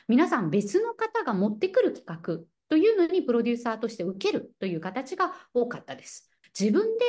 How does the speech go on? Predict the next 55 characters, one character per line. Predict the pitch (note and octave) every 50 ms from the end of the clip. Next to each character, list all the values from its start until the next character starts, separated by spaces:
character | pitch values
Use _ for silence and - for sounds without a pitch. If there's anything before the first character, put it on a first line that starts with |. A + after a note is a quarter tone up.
| A4+ - - _
本 | - D4 F#4 G4 - -
当 | G#4 G4+ G4
に | G4 G4+ G#4 F#4 A3+ - - -
企 | - C#4 C#4
画 | - -
か | - C#4 C4
ら | C#4 C#4 C#4 C#4 - - _ _ -
立 | F3 E3 -
ち | C#4
上 | D4
げ | D#4+ D#4
た | - F#3 F3
作 | - E3+ - F#3 F3+
品 | G3 G3 F#3+ F#3+
と | F#3+
い | F#3
う | F3+
の | E3+
は | D#3+
青 | D#3+ - C4 C#4+
春 | C#4 - D4+ D4 C#4
十 | - - B3 B3+ B3
八 | B3 B3 B3 - - A#3+ - -
か | - E3+
け | - A3+ G#3
る | D#3+
二。 | C#3+ D#3 E3+ D#3+ D#3+ - _ _ _ _ _ -
こ | D4+
の | D4+ F4
作 | D#4+ F4 E4+ D#4+ E4 E4
品 | D4 D#4+ D#4 D4+ D4
の | D4+ F4 A#4+ C5+
み | C5
っ | - - - _ -
て | -
言 | F#3+ G3 G#3
え | A3 A3
る | A#3 G#3
ん |
じ | G#3+ F#3+
ゃ | F3+
な | G3+ G#3
い | G3
か | G3+ F3+ F3+
な | G3+ G3 G3
と | G3 G3
い | F#3+
う |
ふ | F3
う |
に | F#3 E3+
思 | E3 E3+
い |
ま | E3 F3 G3
す。 | F#3+ -